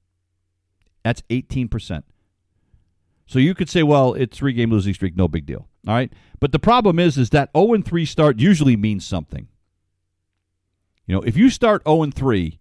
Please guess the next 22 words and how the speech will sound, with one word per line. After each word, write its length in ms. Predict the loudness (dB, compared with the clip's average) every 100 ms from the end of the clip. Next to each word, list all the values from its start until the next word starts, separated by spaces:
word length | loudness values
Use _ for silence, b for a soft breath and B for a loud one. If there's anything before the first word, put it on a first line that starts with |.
| -8
it 160 | -6 -6
means 480 | -8 -6 -8 -10 -16 _ _ _ -18
something. 540 | -10 -6 -6 -6 -12
It 120 | -8
means 260 | -6 -6 -4
you're 100 | -2
probably 340 | -2 -2 -2
not 180 | -4 -4
very 200 | -6 -6
good. 240 | -6 -6
I 60 | -2
mean, 160 | -2 -2
if 120 | -4
you 100 | -4
look 180 | -2 -4
in 80 |
the 80 | -6
standings 380 | -8 -8 -8 -8
in 80 | -6
Major 220 | -6 -6
League 160 | -6 -6
Baseball, 520 | -6 -4 -6 -6